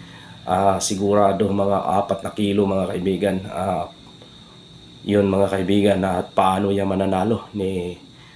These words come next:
Canelo Alvarez. At dahil po si Canelo Alvarez ay nasa super middleweight, at sigurado, mga kaibigan, kung gusto lang talagang kitaan nitong si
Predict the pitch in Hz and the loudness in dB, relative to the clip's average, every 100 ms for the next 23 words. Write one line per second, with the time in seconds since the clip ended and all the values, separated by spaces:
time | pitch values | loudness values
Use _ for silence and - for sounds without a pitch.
0 | - 101 95 90 87 82 - 104 - - | -4 0 2 2 0 0 -2 0 -2 -4
1 | - - - - - - - - 101 95 | -8 -14 -20 -20 -20 -20 -12 0 0 0
2 | - - - - - - - - - - | -4 -20 -20 -20 -20 -20 -20 -20 -20 -20
3 | - - 101 98 98 98 98 101 - 98 | -20 -8 2 4 4 2 0 -8 -4 -2
4 | 98 - 98 101 98 95 101 113 98 - | -2 -2 -2 2 4 2 2 0 0 -4
5 | 113 92 95 - 98 107 95 95 95 95 | -6 -4 -4 -2 -2 -2 -2 -2 -2 -2
6 | 95 110 - - - - - - - - | -2 -2 -6 -18 -20 -20 -20 -20 -20 -14
7 | - 104 101 98 95 95 - 95 104 104 | -2 2 4 4 0 -2 -4 0 4 4
8 | 101 101 104 101 98 95 101 107 98 95 | 4 2 0 2 2 0 0 0 0 0
9 | 90 95 92 90 90 90 98 - 107 101 | -2 -2 -2 -4 -6 -6 -6 -2 -2 -2
10 | 104 101 101 98 95 101 92 98 101 98 | 0 0 2 -2 -4 0 2 2 0 -2
11 | 98 107 | -4 -4